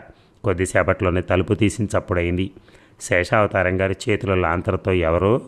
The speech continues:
అంటూ బయటకొచ్చారు. దీపం వెలుగులో మూర్తిని చూసి, "అరే నువ్వట ఈ మూర్తి, ఇదే రావటమా?" అంటూ ఆశ్చర్యాన్ని కుమ్మరించాడు. "అవునండి, ప్రయాణం త్వరగా జరగలేదు. దారిలో ఈ రిక్షావాడు గుండె నొప్పి అంటూ పడిపోయాడు. అతను అక్కడ వదిలేయలేక రిక్షాలో వేసుకుని లాక్కొచ్చాను."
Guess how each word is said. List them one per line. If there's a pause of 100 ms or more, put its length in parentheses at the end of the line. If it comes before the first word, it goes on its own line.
(240)
అంటూ
బయటకొచ్చారు.
దీపం
వెలుగులో
మూర్తిని
చూసి, (520)
"అరే
నువ్వట
ఈ
మూర్తి, (100)
ఇదే
రావటమా?" (340)
అంటూ
ఆశ్చర్యాన్ని
కుమ్మరించాడు. (1080)
"అవునండి,
ప్రయాణం
త్వరగా
జరగలేదు.
దారిలో
ఈ
రిక్షావాడు
గుండె
నొప్పి
అంటూ
పడిపోయాడు. (100)
అతను
అక్కడ
వదిలేయలేక
రిక్షాలో
వేసుకుని
లాక్కొచ్చాను."